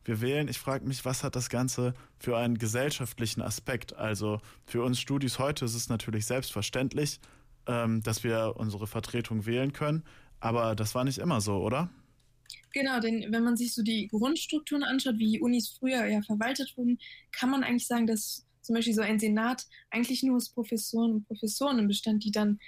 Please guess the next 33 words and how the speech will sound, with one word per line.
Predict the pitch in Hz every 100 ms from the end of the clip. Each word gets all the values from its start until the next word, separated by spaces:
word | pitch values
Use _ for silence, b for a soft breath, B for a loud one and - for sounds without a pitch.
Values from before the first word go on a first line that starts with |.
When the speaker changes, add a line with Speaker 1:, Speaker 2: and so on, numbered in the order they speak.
| B
Speaker 2:
letztendlich | - 226 - 214 208 214 -
alle | 220 208
wichtigen | 226 - 214
Entscheidungen | 214 208 - 220 214 208
in |
Bezug | 202 - 208
auf | 190 208 B B B -
Lehre, | 240 277 262 247 233
Forschung | - 226 226 - 208
oder | 202 196 -
Uni-Organisation | 233 240 - 214 214 208 208 - 214 202
einfach | 208 208 208
beschlossen | - 202 208 202 - 220
haben. | 240 269 B B _
Und | 214 214
das | 269 -
ist | 254
eben | 233 220
heute | 220 -
nicht | 214 262 -
mehr | 285
so. | 277 285 285 285 B B -
Man | 226
kann | 247 233
sagen, | 226 226 226
so, | 208 202 -
ja, | 208 196
seit | 196 220 240
den | 233
sechziger, | 208 220 - 220 214
siebziger | 208 208 - 208
Jahren, | 202 202 208 B B B -
äh, | 202 202 208